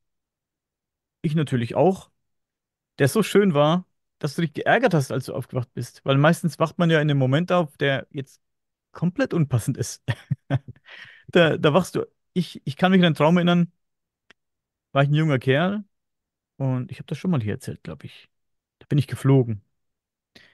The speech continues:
Ich bin, ähm, zu der Sporthalle gelaufen bei uns im Ort damals. Den, denselben Weg im Traum gelaufen, den ich auch im, im, im Real Life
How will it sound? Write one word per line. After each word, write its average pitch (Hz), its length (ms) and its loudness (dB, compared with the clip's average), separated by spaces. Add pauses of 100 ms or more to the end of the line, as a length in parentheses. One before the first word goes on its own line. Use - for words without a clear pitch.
(160)
Ich - 120 -20
bin, 120 420 0 (720)
ähm, 120 600 -6 (480)
zu - 240 -12
der 60 240 -14
Sporthalle 165 520 0
gelaufen 160 300 2
bei 143 60 2
uns 151 160 2
im 143 100 -4
Ort 147 380 -6
damals. 214 640 -6 (920)
Den, 113 120 -8
denselben 123 500 0
Weg 156 300 -2
im 131 140 0
Traum 135 220 2
gelaufen, 151 300 2
den 135 120 -2
ich 123 120 -6
auch 120 160 -6
im, 123 140 -14
im, 113 240 -10
im 110 200 -4
Real 151 200 4
Life 160 300 2